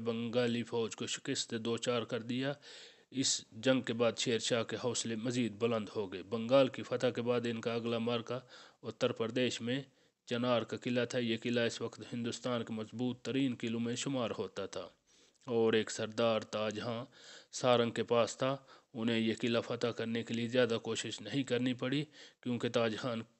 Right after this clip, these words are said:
को इसके बेटे ने कत्ल कर दिया था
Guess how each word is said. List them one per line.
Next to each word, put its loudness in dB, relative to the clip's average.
को 0
इसके -4
बेटे 0
ने 0
कत्ल 0
कर -2
दिया -6
था -10